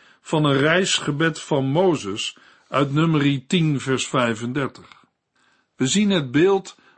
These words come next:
dat associaties oproept met een oordeel van God over zijn vijanden. Het lijkt erop dat David hier niet uitsluitend spreekt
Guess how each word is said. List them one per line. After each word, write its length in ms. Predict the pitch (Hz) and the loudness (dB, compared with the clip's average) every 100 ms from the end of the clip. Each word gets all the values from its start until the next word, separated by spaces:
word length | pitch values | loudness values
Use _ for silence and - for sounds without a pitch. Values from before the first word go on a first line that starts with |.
| - | -6
dat 260 | 143 143 | -6 -4
associaties 1040 | 170 147 147 131 - 170 185 180 175 160 - | -4 -2 -2 -2 0 2 0 -2 -4 -4 -4
oproept 720 | 175 165 143 160 185 - 196 | -4 -4 0 0 0 -8 -10
met 240 | 156 156 | -6 -4
een 160 | 151 147 | -4 -4
oordeel 560 | 170 185 185 151 151 151 | 2 4 4 2 0 0
van 240 | 139 120 | -2 -4
God 400 | 120 185 190 - | -2 -2 -2 -4
over 320 | - 160 151 139 | -2 -2 0 -2
zijn 220 | 147 135 | -2 -2
vijanden. 580 | 139 160 135 101 90 - _ _ _ _ _ _ | -2 -2 -4 -10 -14 -20 _ _ _ _ _ _
Het 200 | - 190 | -2 2
lijkt 320 | 233 247 - | 2 2 0
erop 260 | 127 127 135 | 0 0 0
dat 220 | 147 147 | -2 2
David 440 | 180 208 - 175 - | 2 2 2 -4 -2
hier 180 | 156 | 0
niet 280 | 160 202 208 | 0 0 -2
uitsluitend 880 | - 151 139 - 185 233 226 123 113 | -2 0 0 -2 0 0 -2 -4 -4
spreekt 540 | - 117 113 123 - | -4 -2 0 -2 -8